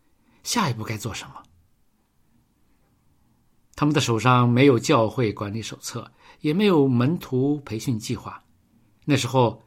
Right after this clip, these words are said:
他们还没有新约书信来告诉他们教会的组成和功能等等这些细节。那么，一个新约教会到底应该是个什么样子的呢？著名节目主持人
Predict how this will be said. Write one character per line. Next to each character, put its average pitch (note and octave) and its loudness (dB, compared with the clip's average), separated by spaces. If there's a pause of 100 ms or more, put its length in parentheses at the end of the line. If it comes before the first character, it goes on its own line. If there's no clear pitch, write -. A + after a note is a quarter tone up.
(140)
他 - -4
们 B2 0
还 G#2 -6
没 A#2 0
有 A2+ 0
新 B2+ -4
约 B2+ -4
书 B2 -10
信 C3+ -8 (300)
来 B2+ -8
告 F#3+ -2
诉 - -12
他 G#2 -8
们 G2+ -6 (200)
教 C#3 -2
会 C#3+ -4
的 A#2 -6
组 F#2+ -10
成 G2 -8 (160)
和 - -12
功 E3+ -2
能 G2 -6 (220)
等 A#2+ -4
等 G2 -10
这 G2 -14
些 G#2+ -12
细 - -8
节。 - -20 (1600)
那 C3 0
么， A#2+ 2 (760)
一 F#3+ -2
个 G3+ 2
新 G#3 2
约 G3 2
教 F3+ 0
会 A#2 -2
到 A#2+ -2
底 G2+ -6
应 A#2+ -2
该 B2+ -2
是 B2 -6
个 G#2 -8
什 - -6
么 G2 -8
样 C3+ -4
子 B2 -6
的 A#2 -8
呢？ A2+ -8 (3500)
著 F3 6
名 C#3+ 6
节 C#3 0
目 D3 2
主 G#2 -6
持 - -8
人 G#2 -6